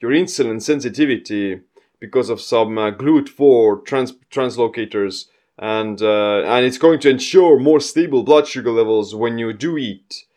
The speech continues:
So even as little as ninety seconds, uh, is enough to, to trigger this kind of a beneficial response.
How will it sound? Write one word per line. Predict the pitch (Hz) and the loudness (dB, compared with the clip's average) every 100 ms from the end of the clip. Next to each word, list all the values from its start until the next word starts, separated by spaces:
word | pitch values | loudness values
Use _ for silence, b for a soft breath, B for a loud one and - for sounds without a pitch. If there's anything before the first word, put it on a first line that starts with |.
| _ | _
So | - 135 | 0 2
even | 175 147 135 | 4 4 4
as | 123 | 2
little | 143 139 120 | 2 2 4
as | 110 | 4
ninety | 123 147 156 113 | 2 0 0 -2
seconds, | 151 156 127 101 95 - - - _ _ - | 2 2 0 -6 -8 -14 -18 -20 _ _ -8
uh, | 107 110 | -2 -2
is | 131 117 | -2 -4
enough | 127 139 135 - _ _ | 0 -2 -2 -14 _ _
to, | 113 110 - - | -10 -10 -12 -14
to | 123 110 | -14 -8
trigger | - 151 139 113 | 2 4 4 2
this | 110 107 - | 0 -6 -6
kind | 131 120 | -2 -2
of | 107 | 0
a | |
beneficial | 104 120 113 147 - 123 | 0 0 -2 -4 -4 -2
response. | 113 110 - 135 101 95 - - | -2 -2 0 2 0 -4 -12 -14